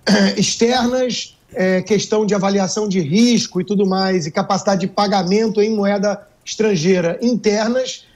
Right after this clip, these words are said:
e também, obviamente, humores de mercado, oferta e demanda e tudo mais.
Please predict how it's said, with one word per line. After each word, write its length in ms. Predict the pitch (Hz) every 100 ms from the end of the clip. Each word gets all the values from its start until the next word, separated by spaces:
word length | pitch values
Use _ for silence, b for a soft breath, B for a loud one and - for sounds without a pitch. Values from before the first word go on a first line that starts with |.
| b -
e 140 | 285
também, 320 | 277 233 226
obviamente, 580 | 233 208 220 196 226 233
humores 480 | 254 190 208 214 180
de 80 | 190
mercado, 640 | 175 139 180 208 196 175
oferta 360 | 165 196 190 180
e 20 |
demanda 680 | 156 147 202 208 180 180 180
e 40 |
tudo 220 | 180 202
mais. 260 | 175 135